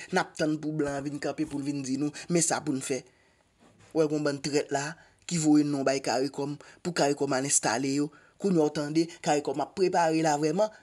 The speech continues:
vous comprenez moi, pour voir une troupe en Haïti pour venir installer moun sa yo. Qui le n'a jamais qu'à garder blanc en danger.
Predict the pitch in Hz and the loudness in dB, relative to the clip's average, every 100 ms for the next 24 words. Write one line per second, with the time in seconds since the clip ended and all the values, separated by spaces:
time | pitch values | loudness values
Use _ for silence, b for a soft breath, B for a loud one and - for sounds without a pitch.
0 | B B 160 170 165 185 254 B B 185 | B B -2 2 0 0 -6 B B -4
1 | 165 165 160 160 160 302 - - 180 160 | 0 2 2 2 -2 -2 -2 -2 -2 -2
2 | 156 - 202 202 B 180 170 156 165 - | 0 -2 -2 -8 B -2 -2 -2 -2 0
3 | 135 135 139 135 135 127 110 92 80 _ | 0 -2 -4 -6 -6 -4 -4 -6 -10 _
4 | b b b _ _ _ _ _ _ _ | b b b _ _ _ _ _ _ _
5 | _ _ _ _ _ - 196 156 147 131 | _ _ _ _ _ -6 0 0 0 -4
6 | 131 143 143 143 127 131 131 131 131 127 | -6 -4 -4 -4 -4 -2 -4 -6 -6 -6
7 | 127 127 131 | -8 -10 -14